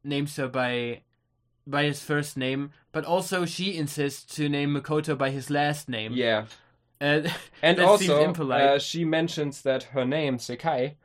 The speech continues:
Speaker 2: uh, means the world.
Speaker 1: Yeah, and the
Speaker 2: Uh,
Speaker 1: name has a large scale.
Speaker 2: Yeah, that's something that's also a running theme. Uh, people having names that are ver-, that are things.
Speaker 1: That have some meaning.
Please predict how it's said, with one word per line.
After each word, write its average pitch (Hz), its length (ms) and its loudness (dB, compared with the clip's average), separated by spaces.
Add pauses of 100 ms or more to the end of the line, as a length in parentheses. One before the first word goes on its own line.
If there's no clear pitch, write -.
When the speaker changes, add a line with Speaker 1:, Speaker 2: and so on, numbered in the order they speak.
(220)
Speaker 2:
uh, 117 200 0
means 127 360 2
the 131 120 -4
world. 120 560 0
Speaker 1:
Yeah, 131 320 -2 (100)
and 156 200 0
the 117 100 4
Speaker 2:
Uh, 117 40 6
Speaker 1:
name 160 200 4
has 151 180 -2
a 147 40 0
large 143 260 6
scale. 113 560 -6 (120)
Speaker 2:
Yeah, 120 240 2
that's 175 200 0
something 175 360 0
that's - 460 -4
also 151 300 2
a 107 40 0
running 101 280 -6
theme. 113 320 -6 (100)
Uh, 120 140 -2
people 151 280 -2
having 127 260 0
names 131 360 0
that 123 120 0
are 117 140 -4
ver-, 127 300 0
that 127 220 -2
are 123 80 2
things. 110 480 -10 (720)
Speaker 1:
That 143 140 -4
have 147 140 -2
some 160 320 -4
meaning. 143 380 -4